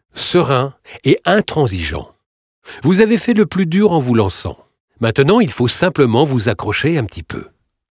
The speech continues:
Entreprendre un changement implique toujours une période de transition, même s'il s'agit d'un changement vers quelque chose de meilleur, vers une situation plus enviable.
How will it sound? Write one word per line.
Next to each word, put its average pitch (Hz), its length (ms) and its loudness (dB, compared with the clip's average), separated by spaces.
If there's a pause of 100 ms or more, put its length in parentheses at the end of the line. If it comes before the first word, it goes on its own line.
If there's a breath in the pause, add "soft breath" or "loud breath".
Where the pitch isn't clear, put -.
(1000)
Entreprendre 190 540 2
un 151 80 4
changement 151 500 2
implique 139 360 -4
toujours 160 380 2
une 135 100 0
période 123 380 0
de 107 80 -2
transition, 82 680 -6 (380 soft breath)
même 160 240 4
s'il 185 220 -4
s'agit 185 340 0
d'un 151 140 2
changement 151 440 0
vers 131 200 -2
quelque 120 280 -2
chose 110 300 -2
de 98 80 -2
meilleur, 90 600 -4 (260 loud breath)
vers 117 140 2
une 127 100 0
situation 135 640 0
plus 139 320 0
enviable. 78 680 -6